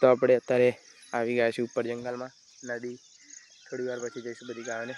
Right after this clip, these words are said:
પાણી પીવડાવવા માટે. અને મિત્રો, બધી ગાયો પેલી સાઈડ છે.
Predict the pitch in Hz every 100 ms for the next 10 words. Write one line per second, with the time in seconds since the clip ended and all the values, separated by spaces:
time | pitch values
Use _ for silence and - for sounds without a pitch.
0 | - 123 120 123 123 120 120 120 131 -
1 | - 131 123 117 123 120 - 131 123 123
2 | 117 113 117 117 117 113 - -